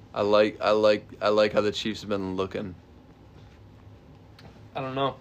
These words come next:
Speaker 2: You know what? I'm gonna, I'm gonna call this. Now, granted, it's a lot less of a gut because the Chargers are,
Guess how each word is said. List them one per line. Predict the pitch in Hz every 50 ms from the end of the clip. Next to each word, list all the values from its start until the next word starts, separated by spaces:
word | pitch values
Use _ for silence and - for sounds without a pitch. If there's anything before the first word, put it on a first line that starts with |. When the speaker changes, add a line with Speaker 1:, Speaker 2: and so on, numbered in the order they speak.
| - - - - - - - - - - - - - - - - - - -
Speaker 2:
You | - 135
know | 139 139
what? | 139 147 156 -
I'm | 135 139
gonna, | 139 139 143 - - - - - - - - -
I'm | 131 131
gonna | 131 131 135
call | 135 - 147 139 131
this. | 107 107 104 - -
Now, | - 139 139 135 127 123 120 117 - - - - - - -
granted, | - 151 156 160 160 160 160 -
it's | 165 156 160
a | 156
lot | 143 143 143 151 151 151
less | 160 175 165 -
of | 160
a | 147
gut | 135 113 104 95 120 117 135 165 - -
because | 139 135 - 165 143 131 123 117 123
the | 131 127
Chargers | - - 151 131 131 123 127 139 135 127
are, | - 101 123 -